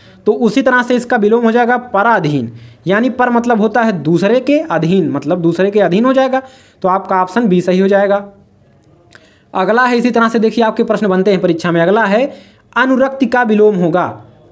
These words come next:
अनुरक्ति का विलोम साथियों हो जाएगा, क्या हो जाएगा, तो आपका सही उत्तर हो जाएगा ऑप्शन बी विरक्ति। अनुरक्ति मतलब किसी की प्रेम में फंस जाना, किसी के प्रेम में लगना, जैसे भगवान में अनुरक्ति जाग जाना,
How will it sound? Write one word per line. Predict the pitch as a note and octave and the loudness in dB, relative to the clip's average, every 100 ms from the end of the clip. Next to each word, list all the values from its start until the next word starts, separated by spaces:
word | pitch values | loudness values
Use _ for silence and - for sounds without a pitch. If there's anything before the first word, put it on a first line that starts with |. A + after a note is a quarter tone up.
| - | -4
अनुरक्ति | A#3 B3 B3 A#3+ | 0 2 0 0
का | A#3+ | 0
विलोम | A#3 A3+ A3+ | 0 2 0
साथियों | A3+ A3 A3 | -2 0 0
हो | G#3 | 2
जाएगा, | G#3 G#3+ C4+ E4 - - | 0 0 -2 -4 -10 -4
क्या | A3+ | 0
हो | G#3 | 2
जाएगा, | A3 A3 C4+ - - _ _ _ - | 0 0 -2 -4 -16 _ _ _ -4
तो | G3 | 0
आपका | G#3 G#3+ | 0 -2
सही | G#3+ A3 | 0 0
उत्तर | A#3 A3 | 0 0
हो | G3+ | 2
जाएगा | G#3+ G#3 | 2 2
ऑप्शन | F#3+ E3+ A#3 F#3+ D3 - | 0 0 0 0 -4 -10
बी | D3 G3 C#4 C4+ - | -2 0 0 -4 -14
विरक्ति। | C#3 E3+ G#3 G3+ - A#2+ - - _ _ F3+ | -4 0 0 -2 -6 -10 -12 -20 _ _ -4
अनुरक्ति | G#3 A#3+ C#4 C4+ | 0 0 2 0
मतलब | C4+ C#4 C#4 | 2 -2 -2
किसी | A3+ B3 | -4 -2
की | A#3+ A#3+ C4 - - - - _ - - - _ _ - - | -4 -2 -2 -4 -18 -20 -20 _ -20 -20 -20 _ _ -10 -2
प्रेम | G3+ B3 A#3 D#3 - - _ _ - | 0 0 -2 -4 -12 -20 _ _ -4
में | F3+ G#3+ A#3 | 0 2 0
फंस | - G#3+ | -2 -2
जाना, | G3+ A#3 C4+ C4+ - - | 0 0 0 -2 -10 -8
किसी | F#3+ A#3 | -2 0
के | A3+ | 0
प्रेम | A3 G3 G#3+ | 0 0 2
में | A#3 A3 | 2 2
लगना, | G3+ G#3 A#3 | 0 0 0
जैसे | A3+ G3 | 0 0
भगवान | G3 E3+ F3 G3 A3 G#3+ - - | 0 -2 0 0 0 -4 -10 -2
में | F#3+ G#3 | -2 0
अनुरक्ति | F3 E3+ A3+ A3+ | 0 0 0 0
जाग | G#3+ A3 | 0 2
जाना, | A#3 A#3+ D#4+ | 0 2 0